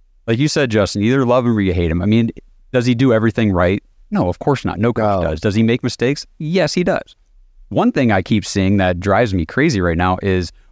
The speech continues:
Speaker 1: "Well, he should have thrown the challenge flag on that first, you know, n-, safety, non-safety call right away." Like, w-, when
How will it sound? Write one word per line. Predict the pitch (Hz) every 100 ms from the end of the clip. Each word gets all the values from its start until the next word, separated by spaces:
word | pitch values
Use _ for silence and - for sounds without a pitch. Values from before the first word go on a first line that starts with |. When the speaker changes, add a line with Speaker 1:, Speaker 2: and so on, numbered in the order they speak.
| -
Speaker 1:
"Well, |
he | 95 165
should | - 110
have | -
thrown | 113 107 98
the |
challenge | 87 131 147 110
flag | - 95 92
on | 101
that | 87
first, | - 113 - -
you | 113 101
know, | 82 78 90
n-, | 98 95 95 - -
safety, | - 123 - 98 90
non-safety | 101 104 95 110 - 95
call | - 87
right | 92 104
away." | 87 110 80 - _ _ - - - - _
Like, | 117 113
w-, | - 80 _ _ _ _ _ -
when | 127 143 127 240